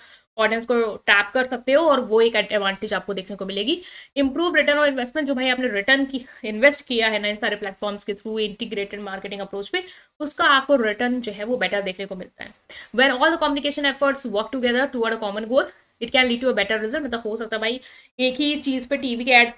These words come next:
पे ही आपने पैसा लगा दिया, वहाँ से आपको बेटर रिजल्ट नहीं उतने कस्टमर नहीं बन रहे, but आप इतने सारे चीज़ों में लगा रहे हो, मतलब स्ट्रैटेजी वाइज,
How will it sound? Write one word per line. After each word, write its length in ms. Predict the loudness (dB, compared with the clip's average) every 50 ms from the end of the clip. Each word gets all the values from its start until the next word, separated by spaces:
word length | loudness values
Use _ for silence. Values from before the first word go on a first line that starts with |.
| _
पे 100 | -2 0
ही 160 | 2 2 2 0
आपने 240 | 0 -2 0 -2
पैसा 220 | -2 -2 -2 -2 0
लगा 220 | 0 2 0 0
दिया, 180 | 0 0 -2 -2
वहाँ 220 | -2 0 -2 0
से 80 | 2 2
आपको 200 | 2 2 0 -2
बेटर 240 | -2 0 0 2 0
रिजल्ट 240 | 2 0 0 0
नहीं 100 | 0 -2
उतने 160 | -2 -2 -2 -2
कस्टमर 300 | -2 -4 -4 -2 0 0
नहीं 140 | 2 2
बन 120 | 2 0 -2
रहे, 140 | -2 -2 -4
but 140 | 0 2
आप 440 | 2 0 0 -2 -6 -2 0 0 2 0
इतने 220 | 0 -2 0 0 2
सारे 240 | 2 2 2 2 0
चीज़ों 280 | -2 -2 -2 0 0
में 280 | 2 4 4 4 4 4
लगा 320 | 4 4 2 4 4 4
रहे 100 | 4 4
हो, 240 | 2 2 2 2 2
मतलब 500 | 0 0 -2 -4 -4 -6 -4 -2 -2 -4
स्ट्रैटेजी 420 | -2 -2 0 0 0 0 -2 -4 0
वाइज, 320 | 2 2 2 2 0 -2